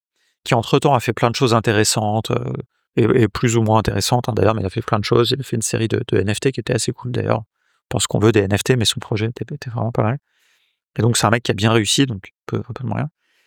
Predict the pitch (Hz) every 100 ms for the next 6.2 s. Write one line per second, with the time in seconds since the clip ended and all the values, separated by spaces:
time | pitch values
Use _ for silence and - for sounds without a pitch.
0 | _ _ _ - 123 160 - 131 113 117
1 | 117 - 180 - 135 170 135 - 127 -
2 | 143 151 - 110 135 - - 139 104 104
3 | 147 - _ _ - - - 151 - _
4 | - 123 104 - 156 143 143 117 107 98
5 | - 113 107 139 143 110 123 110 107 98
6 | 110